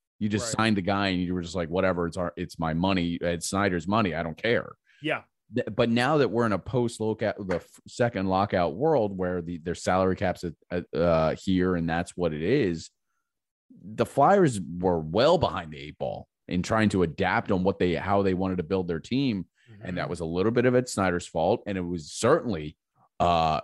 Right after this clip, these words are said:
Speaker 1: a post Ed Snyder fault because they had no plan and it was very corporate-esque instead of anything of, of note. And that's the problem. That's where it's, it's very tough, where it seems like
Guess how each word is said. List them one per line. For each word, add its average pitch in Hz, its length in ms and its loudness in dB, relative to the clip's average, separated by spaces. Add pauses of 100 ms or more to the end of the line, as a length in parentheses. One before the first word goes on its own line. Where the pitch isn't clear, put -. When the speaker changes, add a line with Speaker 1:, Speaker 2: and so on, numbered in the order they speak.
(100)
Speaker 1:
a 76 100 -2
post 135 460 4
Ed 85 180 2
Snyder 76 380 -4
fault 80 340 -2
because 85 260 -6
they 80 100 -4
had 76 160 -6
no 90 320 2
plan 73 440 -6
and 85 200 -4
it 85 40 0
was 80 160 -2
very 85 340 2
corporate-esque 85 680 -2
instead 92 280 -2
of 92 100 0
anything 107 580 -2 (380)
of, 123 420 2 (100)
of 117 220 0
note. 113 460 -2
And 87 200 -6
that's 131 300 -4
the 110 100 -4
problem. 67 560 -2
That's 135 380 -4
where 139 280 2
it's, 104 280 -6
it's 98 180 -8
very 107 440 2
tough, 127 320 2 (340)
where 104 160 4
it 98 100 0
seems 104 320 -2
like 92 300 -2